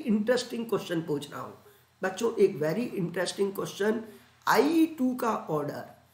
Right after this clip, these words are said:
आई टू का ऑर्डर बच्चों, मैग्नीशियम,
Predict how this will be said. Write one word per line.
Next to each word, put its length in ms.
आई 440
टू 120
का 160
ऑर्डर 500
बच्चों, 300
मैग्नीशियम, 800